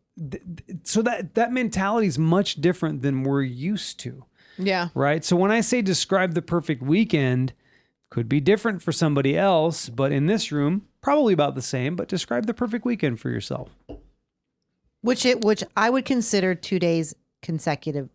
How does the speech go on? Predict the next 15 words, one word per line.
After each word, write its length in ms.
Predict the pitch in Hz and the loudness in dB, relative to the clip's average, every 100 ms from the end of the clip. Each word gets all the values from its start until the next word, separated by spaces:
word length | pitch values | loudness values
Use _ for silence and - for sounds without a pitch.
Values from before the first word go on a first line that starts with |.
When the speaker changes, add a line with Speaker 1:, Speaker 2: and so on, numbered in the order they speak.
| - | -8
Speaker 3:
off. 360 | 107 - - _ _ _ _ _ - - - | -8 -8 -16 _ _ _ _ _ -20 -20 -10
Speaker 2:
Right. 420 | 196 220 170 127 | 0 2 2 -2
'Cause, 260 | - 240 208 | -2 -2 0
well, 320 | 226 247 233 185 | 2 4 4 4
and 220 | 196 208 | 0 0
for 80 | 226 | 0
you 240 | 240 240 | 2 2
and 120 | 208 | 2
David, 300 | 196 196 190 | 2 2 2
like 180 | 180 175 | 0 0
we 100 | 190 | -2
mentioned 340 | 180 175 - 165 | -2 -2 -4 -6
before, 420 | 160 - 311 262 | -4 0 2 2
you 260 | 165 190 233 | 0 0 2
guys 440 | 202 165 160 - | 2 0 -2 -8